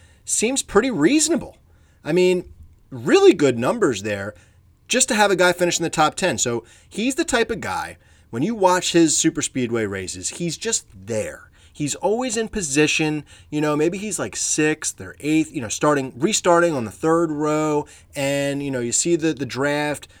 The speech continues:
go along, the different trains that run, inside, outside train, doesn't matter. That thirteen car is usually there.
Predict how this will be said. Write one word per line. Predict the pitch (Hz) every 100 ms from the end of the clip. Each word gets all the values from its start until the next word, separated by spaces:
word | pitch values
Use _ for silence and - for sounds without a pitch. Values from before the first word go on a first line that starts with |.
| _ -
go | 151
along, | 147 147 143
the | 127
different | 113 131 131
trains | - 143 147 147
that | 127 123
run, | 127 147 147 151 139 _ _ _
inside, | - 156 - 147 143
outside | 135 143 - 139 131
train, | - 147 147 143
doesn't | 139 131 113
matter. | 131 135 135 131 - _ _ _ _ _ _ _
That | - 202
thirteen | - 262 - 220 196
car | 175 156 139
is | 113
usually | 127 110 110 101
there. | 90 78